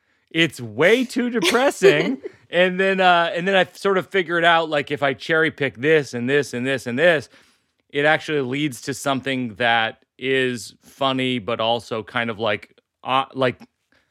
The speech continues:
Speaker 1: I don't know, kind of painfully, uh, tr-, honest to me.
Speaker 2: Well, that's the thing is, like, I feel like as, it's like there's this really fine line where it's like you want to get in touch with these feelings and these, like, terrible parts of yourself that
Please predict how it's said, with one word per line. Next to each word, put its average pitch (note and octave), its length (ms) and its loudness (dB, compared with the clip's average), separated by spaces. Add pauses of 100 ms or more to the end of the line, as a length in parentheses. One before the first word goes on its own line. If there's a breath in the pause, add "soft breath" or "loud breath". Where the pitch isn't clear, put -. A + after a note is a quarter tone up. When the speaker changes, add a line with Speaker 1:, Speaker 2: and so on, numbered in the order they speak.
(100)
Speaker 1:
I C#3 160 2
don't F3+ 180 2
know, A#2+ 240 0
kind D3 200 -2
of - 100 -10
painfully, C3 580 -4
uh, - 100 -8 (220)
tr-, - 200 -20 (140)
honest C#3 520 -2
to G#3+ 100 -8
me. B3 380 -6
Speaker 2:
Well, D4+ 140 0
that's F4+ 280 0
the A#4+ 200 -2
thing F4+ 180 2
is, C4 160 -4
like, A#3+ 240 -4 (280 soft breath)
I B3 100 0
feel D#4+ 240 -4
like F#4 220 -2 (100)
as, B3 320 -2 (260)
it's A#3 280 0
like B3 260 -2
there's A#3+ 240 0
this A#3 160 -6
really D4+ 260 -2
fine A#3+ 340 -2
line G#3 280 -2
where G#3 140 0
it's G#3 180 -4
like A3+ 140 -8
you B3 100 0
want C#4 320 0
to F#4 160 0 (100)
get - 200 0
in A#3 100 -4
touch A3 260 -2
with A3+ 120 -10
these G#3+ 200 -8
feelings A3+ 440 -2
and G#3 100 -4
these, G3 160 -4
like, F#3 240 -2
terrible G#3+ 420 -2
parts G3 280 -2
of G3+ 100 -10
yourself G3+ 380 -4
that - 120 0